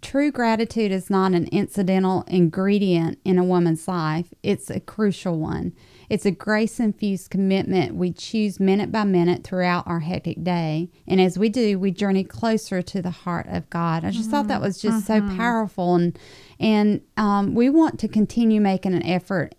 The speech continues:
Speaker 1: to grow closer to the heart of God through what we do.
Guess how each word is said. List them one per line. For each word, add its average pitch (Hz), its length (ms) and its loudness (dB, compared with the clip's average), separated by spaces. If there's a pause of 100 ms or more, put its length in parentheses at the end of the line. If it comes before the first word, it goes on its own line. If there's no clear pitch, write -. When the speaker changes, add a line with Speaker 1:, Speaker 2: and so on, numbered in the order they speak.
(140)
Speaker 1:
to 202 100 -4
grow 190 300 2
closer 180 560 -2
to 175 240 -8
the 180 80 -6
heart 180 300 -4
of 180 160 -8
God 196 380 -4
through 190 300 -2
what 180 220 -2
we 170 180 0
do. 202 480 0